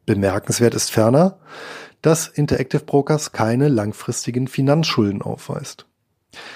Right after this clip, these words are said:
Diese Umstände dürften dazu beigetragen haben, dass das Institut die letzte Finanzkrise nicht nur unbeschadet überstanden hat,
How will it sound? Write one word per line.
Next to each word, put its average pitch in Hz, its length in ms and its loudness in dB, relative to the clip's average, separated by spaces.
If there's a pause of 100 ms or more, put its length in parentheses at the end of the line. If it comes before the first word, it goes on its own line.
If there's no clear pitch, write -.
(500)
Diese 180 220 6
Umstände 156 480 2
dürften 123 320 -2
dazu 113 260 -4
beigetragen 104 640 0
haben, 117 400 0 (220)
dass 139 160 0
das - 160 -4
Institut 135 500 -4
die 123 60 -2
letzte 127 260 -2
Finanzkrise 123 720 2
nicht 131 220 -6
nur - 220 0
unbeschadet 123 600 2
überstanden 127 680 0
hat, 139 200 -6